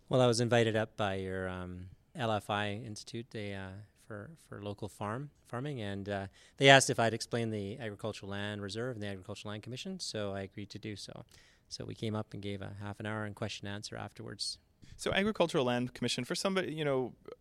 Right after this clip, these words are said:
Speaker 2: most people, uh, who've lived in the province their whole life have background in this, but for those who are maybe new to agricultural issues, uh, Agricultural Land Commission one oh one, uh, what is it?
Speaker 1: The Agricultural Land Commission is an administrative tribunal,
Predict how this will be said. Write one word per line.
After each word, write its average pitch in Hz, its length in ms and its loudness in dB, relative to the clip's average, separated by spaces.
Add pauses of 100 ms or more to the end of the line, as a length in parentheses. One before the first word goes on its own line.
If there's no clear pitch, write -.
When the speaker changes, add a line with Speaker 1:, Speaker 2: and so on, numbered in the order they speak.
(100)
Speaker 2:
most 151 340 -2
people, 123 720 2
uh, 113 140 0
who've 110 220 -6
lived 113 160 0
in 110 80 -2
the 107 60 -4
province 110 300 0
their 117 120 -4
whole 110 140 -2
life 110 160 -2
have 107 200 -4
background 117 440 0
in 107 120 -2
this, 139 240 -4
but 107 300 -2 (240)
for 120 240 4
those 120 440 4
who 117 160 0
are 110 60 2
maybe 110 300 0
new 110 160 0
to 110 120 -2
agricultural 107 500 0
issues, 110 460 -2
uh, 104 220 2 (260)
Agricultural 131 580 0
Land 107 160 -6
Commission 107 320 -6
one 107 140 -2
oh - 20 -2
one, 101 280 -4
uh, 104 180 -6
what 131 180 -4
is 123 160 -6
it? - 100 -12 (200)
Speaker 1:
The 143 100 10
Agricultural 139 400 8
Land 120 160 6
Commission 117 320 0
is 98 120 -4
an 123 140 -8
administrative 110 560 -4
tribunal, 117 560 -4